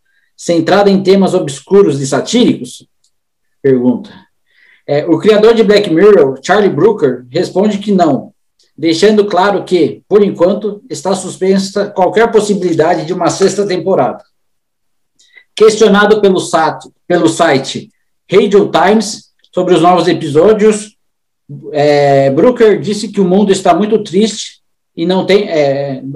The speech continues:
é, questionado pelo site, é, Radio Times sobre novos episódios, Brooker disse que o mundo está muito triste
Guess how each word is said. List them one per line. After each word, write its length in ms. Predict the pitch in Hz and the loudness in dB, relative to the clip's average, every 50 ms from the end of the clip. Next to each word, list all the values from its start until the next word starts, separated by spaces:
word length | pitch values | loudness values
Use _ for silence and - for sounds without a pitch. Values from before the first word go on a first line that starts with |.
| - | -12
é, 460 | - 143 135 135 131 123 120 117 113 113 117 _ _ - | -8 -6 -6 -4 -4 -6 -6 -10 -12 -16 -20 _ _ -6
questionado 460 | - 170 - - 202 202 226 233 - | -6 -2 0 0 2 4 4 2 4
pelo 180 | 226 220 202 | 4 4 2
site, 500 | 190 - - 185 170 151 135 - - 151 | 2 2 0 0 0 0 -2 -4 -8 -6
é, 300 | 151 151 151 147 143 135 | -6 -4 -2 -2 -2 -2
Radio 460 | 131 131 143 160 185 190 185 170 160 - | -2 0 0 2 2 2 0 0 -2 -2
Times 460 | - 160 175 208 208 - - - - | 0 0 0 2 0 0 -4 -6 -6
sobre 220 | - 180 170 165 | -6 -4 -2 0
novos 240 | 165 165 165 147 139 | 0 2 2 0 0
episódios, 600 | 160 143 135 135 156 170 202 196 185 175 - - _ - | -2 -4 -4 -2 0 0 0 0 -2 -6 -10 -14 _ -4
Brooker 400 | 143 185 202 202 202 190 170 160 | 0 2 2 2 2 0 -2 0
disse 300 | 185 190 190 - 208 - | -2 -2 -2 -4 -6 -8
que 380 | - - 165 135 - 202 - - _ _ _ _ _ _ _ _ _ _ _ _ _ _ _ _ _ _ _ _ _ _ _ _ | -4 0 0 0 0 -2 -4 -12 _ _ _ _ _ _ _ _ _ _ _ _ _ _ _ _ _ _ _ _ _ _ _ _
o 100 | - 165 | -2 0
mundo 240 | 165 202 254 269 254 | 2 4 4 4 4
está 240 | 233 - - 233 220 | 2 0 0 2 2
muito 300 | 208 247 254 - 269 - | 4 4 4 2 2 0
triste 520 | - 202 202 185 - - - - - - | 0 2 2 2 0 -2 -6 -12 -16 -20